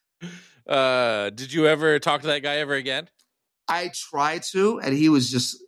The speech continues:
Speaker 1: he was, he, he just looked at me like I was a complete idiot. And I, I have to agree, from his perspective, I probably seemed that way.
Speaker 2: Mm. So, well, I mean, it,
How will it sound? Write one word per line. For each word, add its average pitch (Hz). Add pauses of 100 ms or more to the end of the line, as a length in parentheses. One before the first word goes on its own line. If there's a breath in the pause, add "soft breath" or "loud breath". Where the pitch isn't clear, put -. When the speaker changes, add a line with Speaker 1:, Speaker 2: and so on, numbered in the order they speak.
Speaker 1:
he 170
was, 135
he, 147
he 156
just 180
looked 180
at 156
me 151
like 127
I 143
was 127
a -
complete 123
idiot. 120 (760 soft breath)
And 131
I, 156
I 160
have 185
to 220
agree, 247
from 147
his 202
perspective, 185
I 139
probably 143 (100)
seemed 175
that -
way. - (1000)
Speaker 2:
Mm. 90 (180)
So, 139 (380 soft breath)
well, 202
I 202
mean, 202 (380 loud breath)
it, 214